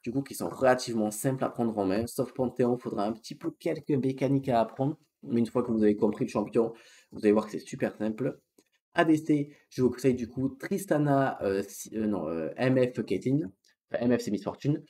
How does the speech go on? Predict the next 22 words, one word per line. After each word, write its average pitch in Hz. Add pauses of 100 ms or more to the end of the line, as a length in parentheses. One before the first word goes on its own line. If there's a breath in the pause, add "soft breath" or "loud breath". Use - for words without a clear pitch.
(180 soft breath)
du 120
coup 139
qui 147
sont 107
pour 117
moi 117
les 101
trois 123
A 117
D 110
C 123
les 110
plus -
simples 120
pour 113
commencer, 104
qui 110
ont 92
des 92
kits 107
relativement 113
faciles, 117